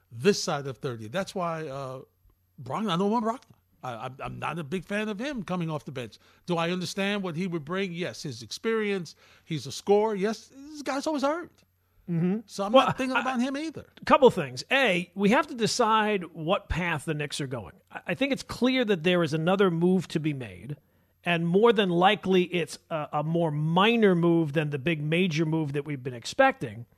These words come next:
Speaker 2: But there is at least the possibility they could make a major move. So to say this is the only way they can go,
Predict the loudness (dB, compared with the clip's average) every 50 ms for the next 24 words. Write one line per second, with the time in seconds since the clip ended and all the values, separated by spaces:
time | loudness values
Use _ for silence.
0 | _ _ _ _ 0 4 6 8 8 8 6 4 2 2 0 0 0 -2 -2 0
1 | 2 2 2 2 0 0 2 2 4 2 2 2 0 0 0 -2 2 4 4 4
2 | 4 4 0 2 2 2 0 0 0 0 0 0 -2 -2 0 0 0 2 2 0
3 | 0 -4 -10 _ -20 -20 _ _ _ -2 0 2 4 4 6 8 8 8 8 6
4 | 4 0 2 2 2 2 2 0 2 2 4 4 6 4 4 4 2 2 2 2
5 | 2 2 2 0 0 -2 -2 -2 0 2 4 6 4 4 2